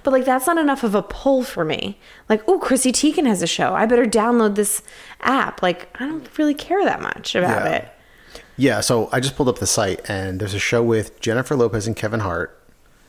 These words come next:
Speaker 2: uh, although I think that's not scripted. I think it's, like, some reality thing. Uh, something with Titus, a cooking, a cooking competition. There
Speaker 1: <laughs>
Speaker 2: is
Speaker 1: Come on.
Speaker 2: Yeah, yeah.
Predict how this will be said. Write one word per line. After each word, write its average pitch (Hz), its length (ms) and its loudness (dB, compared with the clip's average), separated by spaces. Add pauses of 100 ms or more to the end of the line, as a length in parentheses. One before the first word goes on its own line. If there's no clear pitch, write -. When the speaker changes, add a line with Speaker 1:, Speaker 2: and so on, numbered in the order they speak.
(280)
Speaker 2:
uh, 98 140 -4
although 123 200 2
I 107 80 2
think 120 400 -2
that's 104 280 -2
not 95 200 -2
scripted. - 280 -8
I 90 60 -6
think 101 140 -8
it's, 92 120 -8
like, 85 100 -10
some 87 380 -8 (180)
reality 90 480 -6
thing. 87 380 -10 (1000)
Uh, 95 220 -2
something 123 280 0
with 107 180 0
Titus, - 760 -2 (300)
a - 60 -18
cooking, 110 400 -4
a 104 60 -8
cooking 117 280 -2
competition. 101 800 -4 (1120)
There 110 320 2 (100)
Speaker 1:
<laughs> - 100 -2
Speaker 2:
is 110 420 0
Speaker 1:
Come 262 200 4
on. 175 360 2 (260)
Speaker 2:
Yeah, 113 200 2
yeah. 87 280 -2